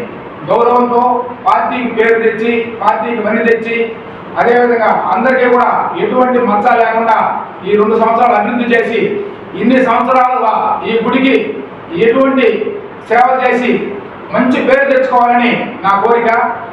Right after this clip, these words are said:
దాన్ని నెరవేర్చేదానికి మీరందరూ కూడా నాకు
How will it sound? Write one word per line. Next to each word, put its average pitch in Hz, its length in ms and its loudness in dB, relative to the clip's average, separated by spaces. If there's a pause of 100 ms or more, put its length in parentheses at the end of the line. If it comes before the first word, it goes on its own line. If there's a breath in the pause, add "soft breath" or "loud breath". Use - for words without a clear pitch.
(200)
దాన్ని 233 300 2
నెరవేర్చేదానికి 233 760 2 (360)
మీరందరూ 220 440 2
కూడా 233 140 2 (140)
నాకు 214 200 0